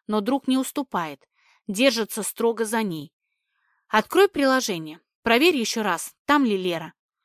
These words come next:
Меня напрягает излишняя манёвренность тачки. Не стали бы так жестить с беременной. Никому не хочется принимать роды».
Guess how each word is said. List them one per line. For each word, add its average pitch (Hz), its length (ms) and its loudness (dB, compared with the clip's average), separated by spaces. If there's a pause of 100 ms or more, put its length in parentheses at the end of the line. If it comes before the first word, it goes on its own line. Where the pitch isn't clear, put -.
(320)
Меня 226 260 2
напрягает 262 680 0
излишняя 220 580 -2
манёвренность 208 760 -4
тачки. - 440 -6 (480)
Не 277 160 4
стали 269 360 4
бы 190 160 -2
так 196 240 -2
жестить 202 540 -4 (100)
с - 120 -14
беременной. 165 680 -2 (380)
Никому 262 400 4
не 202 120 -2
хочется - 460 -4
принимать 196 560 -6
роды». 156 320 -6